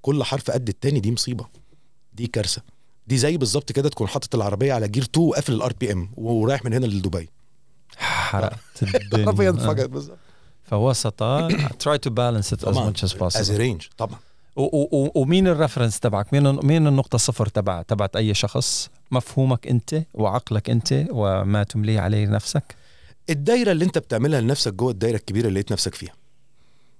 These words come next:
Speaker 2: الدائرة اللي أنت تخلقها لنفسك
Speaker 1: طبعًا.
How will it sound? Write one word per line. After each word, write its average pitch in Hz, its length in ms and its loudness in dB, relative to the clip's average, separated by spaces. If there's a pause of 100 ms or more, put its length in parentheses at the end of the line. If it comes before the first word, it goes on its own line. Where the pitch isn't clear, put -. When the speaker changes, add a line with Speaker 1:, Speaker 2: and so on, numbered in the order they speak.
(220)
Speaker 2:
الدائرة 113 440 2
اللي 101 240 2 (120)
أنت 143 300 4
تخلقها 107 680 0
لنفسك 127 500 0
Speaker 1:
طبعًا. 107 240 -4